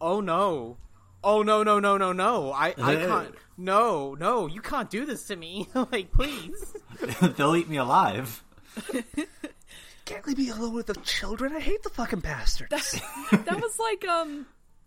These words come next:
Speaker 4: when I was in, in college, I really wanted to, to do work with the radio station. Um, and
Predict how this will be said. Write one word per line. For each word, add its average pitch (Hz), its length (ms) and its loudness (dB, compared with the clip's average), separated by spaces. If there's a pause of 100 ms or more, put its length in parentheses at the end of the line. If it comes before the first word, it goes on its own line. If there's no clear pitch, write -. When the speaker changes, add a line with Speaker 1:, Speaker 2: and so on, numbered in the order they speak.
(200)
Speaker 4:
when 254 280 -6
I 277 80 -4
was 302 180 -8
in, 262 380 -6 (100)
in 226 160 -8
college, 214 420 -6
I 208 60 -4
really 190 300 -6
wanted 190 240 -8
to, 185 320 -8 (180)
to 185 100 -10
do 180 200 -10
work 175 240 -12
with 175 100 -12
the 175 80 -12
radio 170 300 -8
station. 302 580 -10 (500)
Um, 180 460 -8 (260)
and 185 380 -8